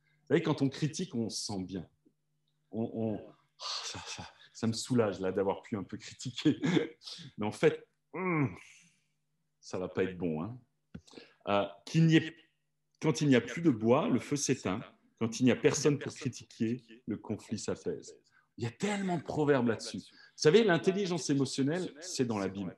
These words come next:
On peut apprendre, en fait. Il suffit de faire une bonne étude sur les proverbes, de les classer, de les, de les méditer, de se poser la question, comment, comment je me situe par rapport à ces proverbes ? Euh, demander à des amis proches, « Tiens, comment tu me situes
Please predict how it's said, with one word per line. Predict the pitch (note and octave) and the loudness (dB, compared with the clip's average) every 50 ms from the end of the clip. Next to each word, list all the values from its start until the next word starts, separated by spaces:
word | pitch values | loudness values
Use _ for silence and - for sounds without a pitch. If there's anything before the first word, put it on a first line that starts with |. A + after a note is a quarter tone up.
| _ - - | _ -8 -4
On | B2 B2 | -4 -4
peut | - - C3 | 0 2 2
apprendre, | A2 G#2+ - - - G#2 G2 F2+ - - G2+ - _ _ _ _ _ - | 2 2 -2 -6 -6 -6 -6 -8 -10 -12 -18 -20 _ _ _ _ _ -14
en | A#2+ | -10
fait. | - - F2+ - - - _ _ | -6 -6 -8 -8 -10 -16 _ _
Il | - | -16
suffit | - - B2+ D#3+ F#3 | -14 -10 -8 -4 -2
de | D#3+ C#3+ | -2 -2
faire | - - B2+ A2 | 0 0 0 2
une | A2 A2+ | 2 0
bonne | A2 G2 D3 D#3+ F3+ | 2 4 4 4 4
étude | F3 E3 - - D3+ C3+ | 2 0 -2 -6 -10 -10
sur | - - B2+ B2+ | -8 -4 -2 -2
les | A#2+ | -2
proverbes, | B2 - - G#2+ G#2 F#2 G2+ C3 D3 - _ _ _ _ _ _ _ _ - | -2 -4 -2 0 0 0 0 -2 -6 -10 _ _ _ _ _ _ _ _ -6
de | G#2 | -4
les | G2 G2 - | -4 -4 -6
classer, | - - A#2+ A2+ - - - A#2 A#2+ D3+ E3+ | -2 -2 -2 -2 -2 -2 -2 0 0 0 2
de | C#3 A2+ | 0 0
les, | G#2 F#2+ - | 0 -2 -4
de | - - _ _ _ A2+ | -8 -14 _ _ _ -2
les | G2+ G#2 | 0 2
méditer, | A2 A#2+ C#3+ D3+ C#3 D3 C#3 - - C3+ C3 D#3+ F3 | 4 6 6 4 4 0 -4 -2 0 2 4 4 2
de | C#3 A#2+ | 2 -2
se | A#2 - | -4 -2
poser | - C#3 B2+ C3 B2+ | -2 0 2 2 2
la | |
question, | B2 - C3 - - - C#3+ C3 | 2 -2 -6 -8 -6 -6 -6 -4
comment, | - - C#3+ D3+ D3 C#3+ - - _ _ _ _ | -2 -2 -2 0 -2 -2 -4 -10 _ _ _ _
comment | - C3 C#3+ D3 | -2 0 0 0
je | A#2+ C3 | 0 0
me | C3 | 0
situe | A#2+ - - - C#3 - - - - D3+ C#3+ - | -2 -2 -4 -8 -8 -8 -10 -12 -10 -10 -6 -4
par | - A#2 A2 | -4 -4 -2
rapport | G#2+ G#2+ - G#2 G#2 | -4 -4 -4 -4 -4
à | G#2 | -4
ces | - - A2+ - | -4 -6 -8 -8
proverbes ? | - - G2+ G2 A2+ D3+ E3+ F3 - - - - _ _ _ _ _ _ - | -6 -6 -4 -2 -2 -2 -2 -4 -6 -8 -10 -16 _ _ _ _ _ _ -8
Euh, | G2+ G2+ G2+ G2 F#2+ F2 - F#2+ E2 - F2 | -6 -4 -2 -2 -2 -4 -6 -8 -14 -16 -8
demander | G#2 A2 C3 C3+ C3+ C3+ B2+ C3 | 0 2 4 6 6 6 6 6
à | C3 A#2+ | 6 6
des | A#2+ B2 A2+ B2+ | 6 4 4 6
amis | B2+ C3 C3 B2 | 6 6 6 4
proches, « | - - - C#3 C3 B2+ - - | 2 2 2 2 2 2 0 -2
Tiens, | - D3 C3 | -2 -2 -2
comment | - - D3 D#3+ E3 | -2 -2 -2 -2 -2
tu | E3 - C#3+ | -2 -2 -2
me | B2 | -4
situes | - - - - - - - B2+ A#2+ - | -4 -6 -8 -10 -8 -6 -6 -6 -6 -8